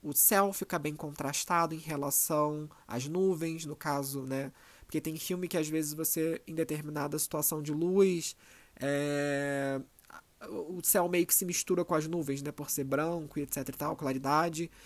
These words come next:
Mas em todas as situações que eu fotografei céu com Forma quatrocentos, eu notei que ele deu um contraste de filtro, tipo filtro amarelo, assim, né? Que você consegue diferenciar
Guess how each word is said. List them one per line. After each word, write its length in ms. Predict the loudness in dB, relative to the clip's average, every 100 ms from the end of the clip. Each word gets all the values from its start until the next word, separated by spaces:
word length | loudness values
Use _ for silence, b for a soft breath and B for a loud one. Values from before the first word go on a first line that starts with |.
| B B B B
Mas 440 | 6 10 10 6
em 100 | 0 2
todas 260 | 4 6
as 140 | 6 4
situações 500 | 2 2 2 0 0
que 60 |
eu 20 |
fotografei 600 | -2 0 -2 -2 -2 -2 0
céu 280 | 0 0
com 140 | -2 -4
Forma 340 | -4 -4 -4
quatrocentos, 960 | -6 -4 -2 -2 -2 -4 -4 -4 -4 -6 B B B
eu 160 | -2
notei 460 | 0 0 0 0 2
que 100 | 0
ele 100 | -2
deu 140 | 0
um 140 | -2 -2
contraste 580 | -4 -4 2 2 2 -2
de 140 | -4
filtro, 480 | -2 0 0 0 -6
tipo 200 | -6 -8
filtro 280 | -8 -6 -4
amarelo, 580 | -2 0 2 2 0
assim, 300 | 0 -2 -4
né? 180 | -6 -6
Que 140 | -6 -6
você 240 | -2 -2
consegue 420 | -2 -2 -2 -2
diferenciar 960 | -4 -4 -4 -2 0 0 2 4 4 2